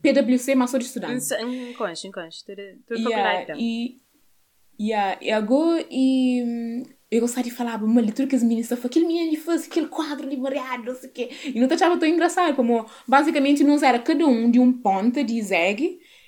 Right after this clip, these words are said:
Speaker 1: e não te,
Speaker 2: Yeah.
Speaker 1: e nós era amigo, como não te conseguia partilhar tudo que as coisas que não te fazia fora
Speaker 2: Uhum.
Speaker 1: de, de nós aula. Agora, uma boa maneira agora de no, um, I don't know,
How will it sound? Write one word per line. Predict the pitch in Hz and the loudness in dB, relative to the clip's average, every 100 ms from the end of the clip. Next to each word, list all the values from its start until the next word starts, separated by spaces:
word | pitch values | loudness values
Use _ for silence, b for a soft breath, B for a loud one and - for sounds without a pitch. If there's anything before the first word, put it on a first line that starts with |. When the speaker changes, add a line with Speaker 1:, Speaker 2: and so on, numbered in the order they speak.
| b | b
Speaker 1:
e | 208 | 2
não | 240 | 4
te, | 240 | 4
Speaker 2:
Yeah. | 202 190 185 | 2 2 2
Speaker 1:
e | 233 | 4
nós | 254 254 | 4 4
era | 240 | 4
amigo, | 226 233 262 277 | 4 4 4 4
como | 294 277 | 4 4
não | 277 | 4
te | 285 | 2
conseguia | 277 285 285 226 254 247 277 269 - _ _ _ _ _ | 2 0 0 0 0 2 0 -2 -8 _ _ _ _ _
partilhar | - 254 269 247 226 233 | -4 -2 2 4 4 2
tudo | 240 254 | 0 -2
que | 269 | -2
as | 262 | -2
coisas | 254 247 247 240 | -2 -2 -4 -2
que | 262 | 2
não | 247 | 2
te | 247 | 2
fazia | 247 220 220 226 | 0 -2 -2 -2
fora | 220 196 214 | 2 2 2
Speaker 2:
Uhum. | 214 | -2
Speaker 1:
de, | 208 202 196 185 180 | -6 -8 -10 -12 -10
de | 202 | -8
nós | 196 196 180 | -6 -4 0
aula. | 170 220 339 415 b b b b | 2 4 2 0 b b b b
Agora, | 196 226 247 | -4 0 2
uma | 254 | 4
boa | 254 | 6
maneira | 254 254 247 | 6 4 4
agora | 226 226 | 2 0
de | 233 | 0
no, | 233 226 220 220 214 | -2 -4 -8 -10 -14
um, | - - | -18 -16
I | 202 196 190 185 185 180 - - | -14 -12 -12 -14 -14 -14 -16 -14
don't | 240 | -12
know, | 185 170 | -10 -12